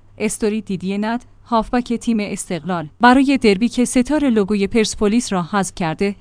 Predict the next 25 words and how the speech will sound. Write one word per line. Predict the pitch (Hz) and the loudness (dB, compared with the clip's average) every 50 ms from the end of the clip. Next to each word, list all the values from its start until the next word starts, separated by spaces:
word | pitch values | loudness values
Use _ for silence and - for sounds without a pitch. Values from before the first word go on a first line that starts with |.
| - - - | -14 -14 -4
توجهات | - 226 214 214 208 196 226 226 240 262 - 262 247 | 0 2 2 2 2 2 2 2 2 2 2 2 0
زیادی | 196 196 208 220 226 226 220 233 226 | 2 2 2 2 2 2 2 0 0
را | 220 220 | 0 -2
به | 214 208 202 | -2 -2 -4
خود | - - 147 - - | -2 -2 -2 -2 -2
جلب | - 190 165 160 - | -2 -2 -2 -2 -4
کرده | - 185 160 147 - - 139 | -6 -6 -6 -6 -6 -6 -8
است. | 123 139 - - - - - - - | -8 -8 -10 -12 -14 -20 -20 -20 -2
هواداران | - 233 208 196 185 185 175 190 190 240 247 254 240 | 2 4 4 4 4 2 2 2 2 4 4 4 4
پرسپولیس | - 233 214 208 - - 208 190 185 214 247 247 - | 4 2 0 0 0 -2 -2 0 2 0 0 2 2
نسبت | 220 214 214 - - 269 - | 0 0 0 0 -2 0 0
به | 220 170 | 0 0
آن | 170 170 165 - | 0 -2 -4 -4
اعتراض | - 202 202 - 220 220 233 240 240 262 | -4 -4 -2 0 0 2 2 2 2 0
زیادی | 247 202 196 208 214 220 208 - 170 160 | 0 0 0 2 2 2 2 0 -2 -6
می‌کنند. | 156 151 - 170 143 139 - - - - - - - - - | -6 -6 -8 -8 -8 -8 -8 -10 -12 -16 -20 -20 -20 -16 -4
ترکیب | - 233 233 233 - - 285 240 254 | 0 0 0 2 2 2 2 2 2
جالب | 214 - 220 208 220 240 240 247 | 2 2 2 2 2 2 4 4
از | 240 208 - | 2 2 2
بازیکنان | 220 208 190 196 226 - 226 214 208 226 240 | 2 2 2 0 -2 -2 -2 0 2 4 4
یاغی | 247 240 220 233 226 226 240 247 254 | 6 6 6 4 2 2 2 2 2
پرسپولیس | 247 240 220 196 - - - 175 156 143 143 - - - _ - | 2 2 2 0 0 -2 -4 -4 -4 -6 -8 -10 -12 -14 _ 2
و | 196 | 2
استقلال | 190 180 214 202 - 233 208 185 180 196 208 226 240 | 4 4 2 2 2 0 0 2 2 2 2 2 4
با | 220 214 | 4 2